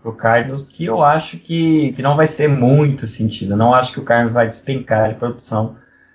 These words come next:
nessa defesa contra a corrida. É, o Robin Candish, quando ele entrou na pré-temporada, ele teve boas atuações.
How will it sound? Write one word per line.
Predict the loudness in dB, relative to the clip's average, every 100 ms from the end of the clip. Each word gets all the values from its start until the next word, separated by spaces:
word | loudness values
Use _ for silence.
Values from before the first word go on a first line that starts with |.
| _ -2
nessa | -2 0
defesa | 0 0 -2 -2 -2
contra | -2 -2 0 0
a |
corrida. | 0 0 2 0 -4 _ _ _ _ _ _ _ _ _ _ 2
É, | 4 6 6 6 4 0
o | 2
Robin | 2 2 0 -4
Candish, | -2 -2 -2 -4 -6 -8
quando | -4 -2 0
ele | 0
entrou | 0 -2 -2 -4 2 4 4
na | 4 0
pré-temporada, | 0 -2 -2 -8 0 2 4 4 2 0
ele | 0 -4
teve | -6 -8
boas | -2 0 2 0
atuações. | 0 2 2 2 0 0 -2 -8